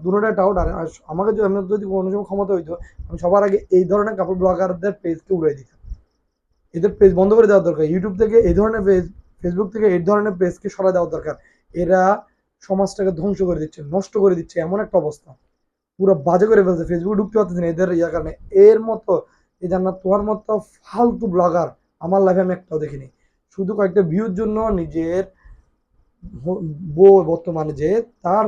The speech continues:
সাথে ভিডিও করা, সেই ভিডিও তারা পাবলিশ করে দিয়েছে, কিন্তু বানাইছে তাদের মোবাইল চুরি হয়ে গেছে। কিন্তু সব, মানে এটা খবর নিয়ে জানা যাচ্ছে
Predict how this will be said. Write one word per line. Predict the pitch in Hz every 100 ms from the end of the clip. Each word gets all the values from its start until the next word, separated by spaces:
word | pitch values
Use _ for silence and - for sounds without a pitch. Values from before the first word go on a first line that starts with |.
| 214
সাথে | 208 196
ভিডিও | 185 185 190
করা, | 175 180
সেই | 185 185
ভিডিও | 170 180
তারা | 180 180
পাবলিশ | 175 151 156
করে | - 151
দিয়েছে, | 139 -
কিন্তু | 175 156 147
বানাইছে | 165 165 160 196
তাদের | 175
মোবাইল | 170 165 190
চুরি | 190 165
হয়ে | 156
গেছে। | 156 135 - _ _
কিন্তু | - 170
সব, | 156 - 165 185 175
মানে | 175
এটা | 180 180
খবর | 196 220
নিয়ে | 233 233
জানা | 214 202
যাচ্ছে | 196 196